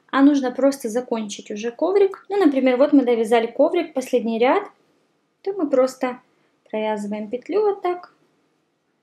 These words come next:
и ниточку обрезаем. Дальше ещё раз набрасываем нитку на крючок, вытягиваем через петлю полностью и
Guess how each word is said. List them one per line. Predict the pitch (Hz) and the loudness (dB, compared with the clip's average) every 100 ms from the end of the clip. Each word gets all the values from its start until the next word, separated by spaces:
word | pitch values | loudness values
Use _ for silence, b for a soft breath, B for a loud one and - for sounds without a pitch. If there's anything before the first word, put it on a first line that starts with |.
| _ _ _ - | _ _ _ -6
и | 320 | 0
ниточку | 349 269 277 285 - - 247 240 _ _ _ _ _ - | 2 2 0 -4 -8 -6 -6 -10 _ _ _ _ _ -8
обрезаем. | 277 277 208 190 196 196 196 202 - _ _ _ _ _ _ _ _ _ _ _ - | -4 -4 -6 -8 -8 -8 -8 -12 -14 _ _ _ _ _ _ _ _ _ _ _ -2
Дальше | 311 311 269 | -2 0 0
ещё | 262 - 277 | -2 2 0
раз | 226 | 2
набрасываем | 233 226 226 220 - 220 214 - | -2 0 0 0 -4 -8 -8 -6
нитку | 240 226 - 208 | -4 -4 -6 -8
на | 214 | -6
крючок, | 240 285 392 415 | -4 -2 -2 -2
вытягиваем | 269 254 254 226 202 208 | -2 -2 0 0 -2 -6
через | 208 226 233 | -2 0 0
петлю | 233 302 294 320 403 508 - _ _ _ _ _ b b _ _ _ | -2 -6 -4 2 2 2 -6 _ _ _ _ _ b b _ _ _
полностью | 240 240 233 233 - - 294 302 - _ _ _ _ _ _ _ _ _ _ b b b b | -2 0 -2 -8 -10 -2 -2 -2 -14 _ _ _ _ _ _ _ _ _ _ b b b b
и | - | -4